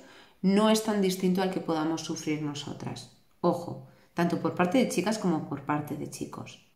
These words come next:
Pero la cuestión aquí es que quien re-, realmente,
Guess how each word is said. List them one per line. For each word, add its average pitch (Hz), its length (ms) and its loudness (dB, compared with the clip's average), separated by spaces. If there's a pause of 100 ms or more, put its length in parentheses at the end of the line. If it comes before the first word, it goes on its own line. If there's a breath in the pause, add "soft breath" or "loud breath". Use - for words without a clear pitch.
(220)
Pero 165 180 4
la 143 140 4
cuestión 170 320 4
aquí 269 840 4
es 156 200 -4
que 196 220 0
quien 147 320 4
re-, 143 340 -2
realmente, 185 1120 2